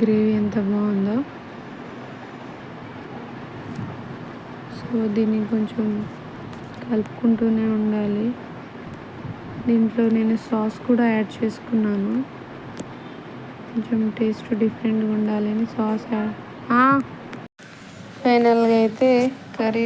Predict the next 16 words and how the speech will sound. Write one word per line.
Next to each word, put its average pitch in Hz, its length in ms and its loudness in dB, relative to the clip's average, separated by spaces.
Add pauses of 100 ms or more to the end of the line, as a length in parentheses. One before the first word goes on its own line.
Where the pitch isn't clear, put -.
(100)
రెడీ 220 220 2 (100)
అయిపోయింది. 220 600 2 (1300)
చూసేయండి. 240 720 -2 (580)
ఇప్పుడు 226 240 -4 (100)
ఇందులో 233 360 2 (1200)
పీసెస్ 240 460 -4 (100)
వేసుకోవాలని 233 760 0
చెప్పాను 226 460 -2
కదా, 226 180 -2 (1500)
ఫస్ట్ 240 320 -6
ఈ 240 120 0
సాస్ 240 340 0
వేసుకొని 247 460 -2
ఇలా 233 140 2 (100)
మ-, 214 140 2 (120)
బాగా 220 240 2